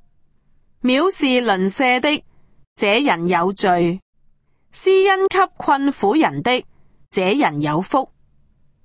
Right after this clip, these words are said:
謀惡的，豈非走入迷途？謀善的，有慈愛和誠實。任何勤勞總有收穫，緊耍嘴皮，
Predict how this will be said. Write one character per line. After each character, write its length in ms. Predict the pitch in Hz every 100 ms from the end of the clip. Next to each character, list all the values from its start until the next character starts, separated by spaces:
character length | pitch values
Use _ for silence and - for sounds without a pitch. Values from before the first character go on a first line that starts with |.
| _ -
謀 280 | 226 196 208
惡 220 | 254 262
的， 220 | 320 320 - _ _ -
豈 240 | - 240 339
非 300 | 392 381 370
走 240 | - 190
入 200 | 269 247
迷 280 | - 175 151
途？ 420 | - 170 151 147 - _ _ _ _ _ _
謀 300 | 214 214 180
善 340 | 190 - 214 220
的， 220 | 277 285 _ _ _ -
有 220 | 240 320
慈 240 | - - 196 202
愛 280 | 240 247 247
和 260 | 214 170 170
誠 340 | - 165 147
實。 240 | - 170 - _ _ _ _ _ _ _ _ _
任 360 | 269 285 285 285
何 340 | 240 202 202
勤 360 | - 226 214 214
勞 240 | 208 202 214
總 320 | 214 202 349
有 180 | 269 214
收 280 | - 277 262
穫， 320 | 226 160 - _ _ _ _ _ _ _
緊 260 | 196 196 330
耍 340 | - 170 208
嘴 280 | - 180 233
皮， 420 | 269 175 147 170